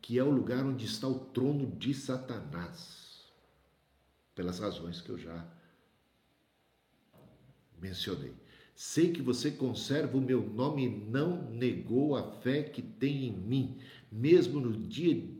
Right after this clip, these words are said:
dias de Antipas, minha testemunha,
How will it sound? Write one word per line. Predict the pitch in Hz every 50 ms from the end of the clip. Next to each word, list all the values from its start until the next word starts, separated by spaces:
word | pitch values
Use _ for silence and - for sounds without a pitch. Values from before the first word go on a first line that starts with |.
| - -
dias | - 95 98 156 170 165 131 107 - - 92
de | 98 127
Antipas, | 139 110 - - - - - - 185 180 - - - - 98 - -
minha | 87 107 135 180 220 214 165
testemunha, | - - - 160 135 - - - 127 104 104 117 143 160 135 104 90